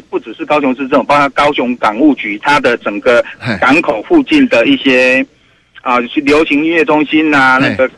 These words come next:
Speaker 1: 港运，那个航运大楼这些，
Speaker 2: 嘿，嘿，嘿。
Speaker 1: 我觉得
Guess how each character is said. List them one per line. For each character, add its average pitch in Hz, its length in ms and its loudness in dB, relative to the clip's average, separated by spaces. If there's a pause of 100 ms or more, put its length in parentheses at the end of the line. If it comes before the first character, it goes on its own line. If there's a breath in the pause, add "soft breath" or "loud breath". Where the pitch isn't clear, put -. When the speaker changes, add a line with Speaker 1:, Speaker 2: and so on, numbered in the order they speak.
(120)
Speaker 1:
港 107 180 -6
运， 156 320 0
那 156 120 -2
个 135 140 2
航 131 180 0
运 156 140 0
大 139 220 2
楼 113 140 -4
这 175 120 -2
些， 196 280 0
Speaker 2:
嘿， 127 180 -2
嘿， 117 120 -4
嘿。 101 200 -8
Speaker 1:
我 135 100 -10
觉 185 120 0
得 151 260 2